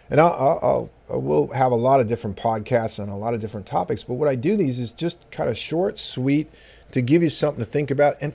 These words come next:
also to give you a feel for who and what I'm about, what our program's about, what our team is about, because the things I'm talking about on here,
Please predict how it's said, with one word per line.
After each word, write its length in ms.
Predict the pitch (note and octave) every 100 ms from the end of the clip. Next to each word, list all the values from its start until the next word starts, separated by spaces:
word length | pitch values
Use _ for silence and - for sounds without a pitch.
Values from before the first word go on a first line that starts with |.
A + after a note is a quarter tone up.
| -
also 400 | F3+ A#3+ - E3+
to 60 |
give 220 | C3 D3 C#3+
you 100 | B2+
a 60 |
feel 280 | - C#3 C#3
for 220 | C3 G#2+
who 400 | - - E3+ E3+ -
and 260 | A2 G#2 G2+ - _ _ _ - -
what 220 | A#2 C#3+
I'm 200 | C#3+ E3
about, 380 | G#2 F2 D2 - _ _ _ -
what 160 | C#3+
our 100 | D3+
program's 560 | C3+ C#3+ D3+ C#3 G#2 G2
about, 280 | F#2+ F#2+ B2
what 120 | C#3
our 120 | C#3+
team 340 | - E3 E3
is 160 | D3 A2+
about, 260 | G#2+ G2 -
because 300 | A2 A#2 -
the 100 | -
things 300 | G3 G3 A3
I'm 160 | G3+ C#3
talking 400 | - C3+ C3+ C#3
about 240 | C#3 C3
on 160 | A#2+ A2+
here, 360 | A2+ B2 E3+